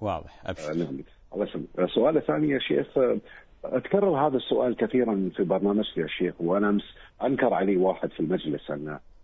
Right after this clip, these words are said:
Speaker 2: كيف يعرف المؤمن أنه هو، آه، من محبين ومن المقربين إلى الله سبحانه وتعالى. فأنا قلت له، يعني، آه، ترك المحرمات وال-،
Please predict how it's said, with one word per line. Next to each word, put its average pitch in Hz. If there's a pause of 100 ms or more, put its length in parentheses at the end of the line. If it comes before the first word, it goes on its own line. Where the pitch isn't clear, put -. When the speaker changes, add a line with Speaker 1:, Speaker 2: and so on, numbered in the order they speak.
(240)
Speaker 2:
كيف 143
يعرف 107
المؤمن 95
أنه 90
هو، 98 (520)
آه، 76
من 92
محبين 90
ومن 87
المقربين 85
إلى 78
الله 82
سبحانه 71
وتعالى. -
فأنا - (100)
قلت 160
له، 175
يعني، 90 (440)
آه، 90
ترك 110
المحرمات 85
وال-، 76